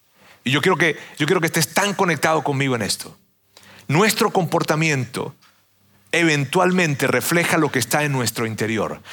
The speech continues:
No es algo así como que actúe de esta forma y digo, "Ah, es que estaba estresado." No. "Ah, es que, es que, es que había muchas tensiones a mi alrededor."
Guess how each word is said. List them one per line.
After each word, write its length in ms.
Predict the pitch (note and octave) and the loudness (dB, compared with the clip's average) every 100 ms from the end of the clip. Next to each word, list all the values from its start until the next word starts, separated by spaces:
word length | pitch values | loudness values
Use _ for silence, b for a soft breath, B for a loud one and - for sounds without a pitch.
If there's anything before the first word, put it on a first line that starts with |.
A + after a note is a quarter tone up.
| B | B
No 140 | C#3 G3 | 0 2
es 120 | F#3+ | 4
algo 220 | F#3 F#3+ | 2 2
así 180 | F3 F#3+ | 2 0
como 260 | F3+ E3+ - | 2 0 0
que 280 | C#3+ - - | -2 -2 -4
actúe 300 | B2+ - F#3+ | -4 0 2
de 60 | G3 | 2
esta 200 | - F3+ | 0 0
forma 420 | G#3 G#3+ G#3+ G#3 | 2 2 2 0
y 100 | D3+ | 0
digo, 280 | D#3 D#3+ E3 | 2 2 2
"Ah, 280 | - C#4 - - - | 2 0 -2 -6 -14
es 440 | E3+ - - F3+ | -10 -4 0 2
que 100 | - | 0
estaba 280 | A3+ A3 A3 | 0 2 2
estresado." 720 | G#3 - F#3 G3+ E3 F#2+ E2 _ B B B _ _ - - - _ _ _ _ _ - - - | 0 0 2 2 2 0 -6 _ B B B _ _ -20 -20 -20 _ _ _ _ _ -20 -20 -6
No. 260 | B2 - - _ _ _ _ _ _ _ _ _ _ B B B | -6 -6 -12 _ _ _ _ _ _ _ _ _ _ B B B
"Ah, 340 | - - - - | -2 0 2 2
es 140 | A3+ | 0
que, 220 | - B3+ B3+ | 2 2 2
es 80 | |
que, 100 | - | 2
es 260 | A3 G3+ A3 | 0 0 0
que 100 | B3 | 2
había 140 | B3 | 2
muchas 240 | A#3+ A#3+ A#3 | 2 0 0
tensiones 360 | A3 A3+ A3+ | 0 2 2
a 40 | G#3+ | 2
mi 80 | G3+ | 2
alrededor." 580 | F#3+ G3 F#3+ C#3+ - | 2 2 2 0 -8